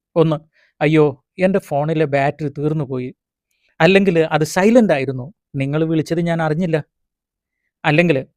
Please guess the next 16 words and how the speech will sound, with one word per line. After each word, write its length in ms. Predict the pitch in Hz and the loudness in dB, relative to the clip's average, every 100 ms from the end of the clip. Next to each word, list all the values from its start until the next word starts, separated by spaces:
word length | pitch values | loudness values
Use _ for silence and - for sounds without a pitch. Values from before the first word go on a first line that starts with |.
| _ _ _ _ _ | _ _ _ _ _
"എനിക്കങ്ങനെ 500 | 202 254 269 196 185 | 6 6 6 4 4
ഒരാളെ 260 | 170 160 175 | 4 6 4
അറിയത്ത് 300 | 160 202 220 | 4 2 0
പോലുമില്ല, 800 | 214 226 233 247 277 269 160 135 - _ _ _ _ _ _ _ _ _ _ _ - | 2 6 8 10 8 6 -2 -6 -18 _ _ _ _ _ _ _ _ _ _ _ -4
നീ 120 | 185 | 2
ഒന്ന് 220 | 240 208 254 | 4 6 4
റിലാക്സ് 440 | 160 143 196 - | 4 2 -2 -2
ചെയ്തേ, 300 | 214 165 160 107 _ _ _ 143 | -6 -4 -6 -10 _ _ _ -2
മോശമായി 480 | 156 170 196 185 | -2 0 -2 -2
നമുക്കൊന്നും 640 | 185 151 180 156 170 185 208 | -2 -2 0 0 0 0 0
സംഭവിക്കില്ലെന്നേ, 800 | 170 160 190 185 196 196 202 147 _ _ _ _ _ - | 0 -2 -2 -2 -2 -2 -2 -4 _ _ _ _ _ -6
നമ്മൾ 300 | 143 151 208 196 | 0 2 4 2
ഒന്നിച്ച് 440 | 185 208 226 226 | 2 2 0 0
ലോകത്ത് 420 | 175 185 214 208 | 2 2 2 -2
പലതും 460 | 208 165 196 214 202 | -2 0 0 -4 -6
നേടും, 320 | 175 190 190 | -4 -4 -6